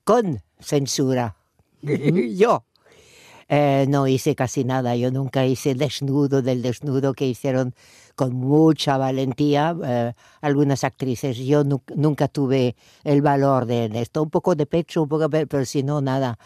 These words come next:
Speaker 1: <laughs> O sea que no me... Una que sí tuvo un valor, in-, eso sí que yo no hubiera podido hacer, y siempre le digo, María José, chapo, fue María, María José Goyanes, que hizo
Speaker 2: Ujú.
Speaker 1: teatro,
Speaker 2: Ujú.
Speaker 1: desnuda.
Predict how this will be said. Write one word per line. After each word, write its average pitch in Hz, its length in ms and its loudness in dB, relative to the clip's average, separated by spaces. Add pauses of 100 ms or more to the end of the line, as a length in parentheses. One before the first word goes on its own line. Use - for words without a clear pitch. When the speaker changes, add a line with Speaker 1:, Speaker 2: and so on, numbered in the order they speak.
Speaker 1:
<laughs> - 140 -20
O 190 100 2
sea 160 240 -2
que 185 340 -4
no 240 220 2
me... 208 340 2 (520)
Una 208 260 4
que 170 140 0
sí 185 360 0
tuvo 156 360 2
un 143 220 2
valor, 123 360 2
in-, 147 200 2
eso 143 280 -4
sí 135 200 -4
que 123 160 -2
yo 143 160 0
no 156 240 -2
hubiera 143 420 0
podido 143 460 -2
hacer, 143 400 -4 (340)
y 151 120 0
siempre 151 440 2
le 131 180 2
digo, 135 380 2 (500)
María 127 200 -4
José, 135 480 -4 (100)
chapo, 131 540 -2 (180)
fue - 160 -4
María, 135 380 0
María 127 260 0
José 147 360 -2
Goyanes, 135 680 0
que 147 120 -2
hizo 135 260 0
Speaker 2:
Ujú. 160 80 -4
Speaker 1:
teatro, 147 880 -2 (200)
Speaker 2:
Ujú. 151 140 -4
Speaker 1:
desnuda. 165 800 -2